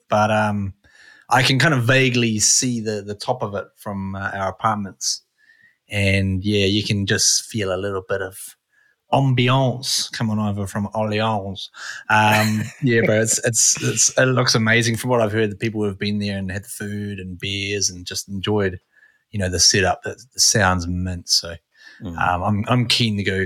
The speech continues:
Speaker 1: catch a game there somehow, um, pretty soon.
Speaker 2: Yeah, man. So, titanic struggle, some great players on sh-, on, on show, but a couple of things that came out of the game. So,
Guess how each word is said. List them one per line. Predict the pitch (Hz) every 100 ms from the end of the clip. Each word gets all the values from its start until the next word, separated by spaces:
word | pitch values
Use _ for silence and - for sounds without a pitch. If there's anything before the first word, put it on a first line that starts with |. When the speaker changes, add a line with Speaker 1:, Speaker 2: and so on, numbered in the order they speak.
| -
Speaker 1:
catch | - 110
a | 95
game | 95 101 98
there | 95 95 90
somehow, | - 98 85 98 92 90 _
um, | 101 95 92 92 92 -
pretty | - 80
soon. | - 95 87 _ _ _ _ _ - - - _ -
Speaker 2:
Yeah, | -
man. | 85 90 _
So, | - 90 87 - - - - -
titanic | - 127 - 120
struggle, | - 117 107 113 107
some | - 110
great | 98 110 101
players | 117 104 104
on | 98
sh-, | - -
on, | 101 104 104 _ _ _
on | -
show, | 107 - 104 104
but | 90 101 98 - - - - - - - - -
a |
couple | 160 151
of | 160
things | 143 127 - - - _
that | 143 135
came | - 131
out | 127
of | 110
the |
game. | 110 127 113 92
So, | - 113 110 110 113